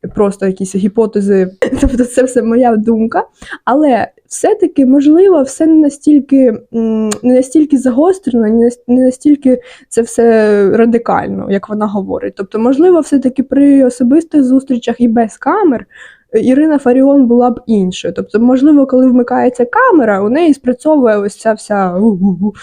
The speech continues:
<laughs> піар-кампанія, так би мовити, дуже активна. І, ну, тобто, тут я можу тільки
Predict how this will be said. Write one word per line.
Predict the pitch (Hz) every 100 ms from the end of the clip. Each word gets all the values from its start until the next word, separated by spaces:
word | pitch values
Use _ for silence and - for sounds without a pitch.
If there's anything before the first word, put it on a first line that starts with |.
| - 302
<laughs> | - 294 208
піар-кампанія, | 220 247 262 - 233 214 214 202 190 196 202
так | 208 202
би | 202
мовити, | 202 190 190
дуже | 190 220 226 208 208 - - -
активна. | 208 - 247 269 220 202
І, | 196 214 208 220
ну, | 294
тобто, | 226 196 - - _ _ _
тут | 311 -
я | 254 247
можу | 233 254 247
тільки | 240 233 - 214 202